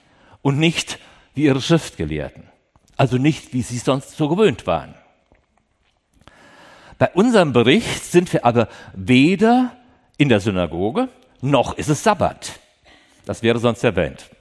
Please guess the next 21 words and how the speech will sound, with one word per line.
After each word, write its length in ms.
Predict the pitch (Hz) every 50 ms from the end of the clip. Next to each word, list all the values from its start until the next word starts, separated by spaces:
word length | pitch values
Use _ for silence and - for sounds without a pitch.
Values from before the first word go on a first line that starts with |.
| _ - - - -
Fromme 280 | - - 139 143 147 135
Juden 360 | 117 117 139 196 226 220 180
hätten 280 | 131 151 - - 170 -
auch 100 | 131 117
am 160 | 127 120 117
Sabbat 340 | - 170 135 165 151 98 98
weder 280 | 127 143 151 147 -
einen 260 | 107 117 123 123 117
Gelähmten 680 | 95 107 98 92 92 117 160 196 - - - 196 202 190 - - - - -
mit 120 | 123 120
seiner 240 | - 139 117 110 101
Matte 300 | 95 101 131 - - 175
schleppen 420 | - - - 165 - - 185 156
dürfen, 380 | 117 139 143 160 151 - 127 113
noch 240 | 127 143 - - - - - - - -
ein 120 | - 117
Loch 180 | 127 190 233 -
ins 260 | - 120 113 95 -
Dach 220 | - 120 95 - -
machen 320 | 104 80 82 117 113 98
dürfen, 360 | 123 123 127 - - 190 170